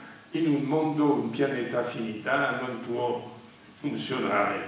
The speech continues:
porta al collasso. E allora per questo, perché in, eh, nel, nel,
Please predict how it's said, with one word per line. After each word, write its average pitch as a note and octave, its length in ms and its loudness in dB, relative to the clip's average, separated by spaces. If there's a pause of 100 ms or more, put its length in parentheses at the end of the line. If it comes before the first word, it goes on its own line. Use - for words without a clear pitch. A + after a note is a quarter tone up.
(160)
porta - 500 0
al A#2 240 2
collasso. - 800 0 (1600)
E G3 360 8 (640)
allora F#3 1000 8
per - 240 4
questo, D3 880 8 (320)
perché E3+ 640 8
in, D#3+ 260 10
eh, B2 1400 4
nel, A2+ 760 6
nel, G2 420 2